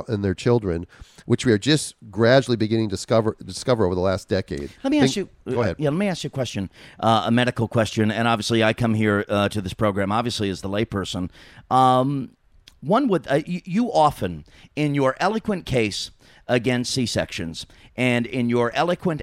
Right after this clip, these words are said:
Speaker 2: advocacy of home birthing and birthing outside the hospital, oftentimes, a lot of the times, uh, in that conversation, in your, uh, verbal presentation, will be many reasons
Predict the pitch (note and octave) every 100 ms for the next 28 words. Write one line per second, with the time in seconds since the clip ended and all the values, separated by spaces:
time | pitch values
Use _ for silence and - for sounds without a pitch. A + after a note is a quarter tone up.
0 | - C3 B2 C3 - A2+ - F2+ E2+ A2+
1 | G2+ G#2+ C3+ B2+ A#2+ A2+ G#2+ G2 A2 G2+
2 | A#2 A2+ B2 G#2 G#2 G#2+ G2+ G#2 D3+ F3
3 | - F#2 D2+ _ _ _ _ C#3+ F3 F3+
4 | F3+ C#3+ A2 F#2 E2 C#2 - _ _ _
5 | - C3 C#3 C#3 C#3 A#2 G#2+ A2+ F2+ E2
6 | D#2 - - - - - A2+ A2+ - D#3+
7 | F3 C#3 - C3+ B2+ A#2+ - B2 G#2+ -
8 | A#2 - C#3+ D#3 C3+ C3 B2+ - A2 G2+
9 | C3 B2+ B2 A2 B2 A2+ A2 B2 A#2+ -
10 | G#2 F#2+ F2+ - - - A2+ B2 G#2+ A#2+
11 | A#2 A#2 A2 B2+ C#3+ D3 C3 B2+ A2+ A2+
12 | A2 A2+ -